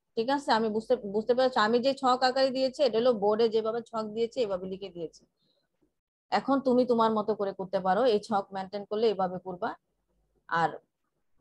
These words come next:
ছবিটা তোমার এখানে দাঁড়াও, আমি কথাটা বুঝাচ্ছি। এই যে এই প্যারাটা আমি নিচে নামাই দিয়েছি না, এই উপরে তোমার হবে,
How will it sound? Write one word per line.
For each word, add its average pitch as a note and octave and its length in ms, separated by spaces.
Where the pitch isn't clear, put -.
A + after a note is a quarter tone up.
ছবিটা B3+ 440
তোমার B3+ 300
এখানে A#3 300
দাঁড়াও, A3 260
আমি G3+ 260
কথাটা G#3 360
বুঝাচ্ছি। G3 500
এই F#3 280
যে F#3 140
এই G3 120
প্যারাটা F#3+ 380
আমি G3+ 140
নিচে A#3 220
নামাই A3+ 300
দিয়েছি A3 340
না, D4+ 240
এই F3+ 180
উপরে D4+ 380
তোমার B3 280
হবে, F3 400